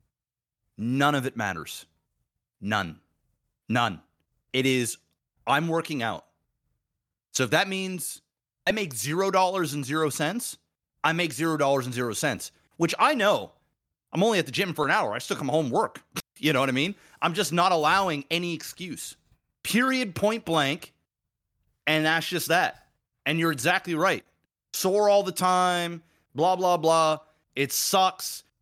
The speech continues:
There's many mornings, especially now in the winter, you just don't, you wake up, you wake up at seven o'clock in the morning, go outside, you just don't even wanna go. It's like, "Man, fuck." But I made a commitment. And that's just that. And,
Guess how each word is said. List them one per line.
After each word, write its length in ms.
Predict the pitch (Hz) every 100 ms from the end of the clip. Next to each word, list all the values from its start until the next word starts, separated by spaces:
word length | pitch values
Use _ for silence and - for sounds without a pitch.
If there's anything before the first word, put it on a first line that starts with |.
| -
There's 200 | 143 135
many 240 | 170 196
mornings, 360 | 185 185 180 -
especially 320 | 185 180 185
now 160 | 170
in 60 | 175
the 60 | 156
winter, 460 | 156 170 190 196 - _
you 100 | 139
just 260 | 151 180 190
don't, 220 | 180 143
you 140 | 147 147
wake 320 | 147 170 - -
up, 80 | -
you 200 | 151 156
wake 240 | 156 175 185
up 120 | 180
at 60 |
seven 200 | - 175
o'clock 160 | 165 170
in 60 | 165
the 20 |
morning, 160 | 175
go 100 | 165
outside, 380 | 170 175 165 180
you 100 | 139
just 220 | 147 180
don't 160 | 170 190
even 120 | 208
wanna 200 | 185 143 -
go. 360 | 151 147 - -
It's 140 | -
like, 160 | 135 123
"Man, 380 | 156 160 151 - -
fuck." 420 | 165 135 - - _ _ _ _ _ _ _
But 80 | 120
I 60 | 123
made 180 | 143
a 60 | 147
commitment. 460 | - 143 - 107 - _ _ _ _ 123
And 120 | 131
that's 180 | 143 -
just 200 | 156 135
that. 320 | 139 131 - _ _ _ _ _ _
And, 240 | 131 131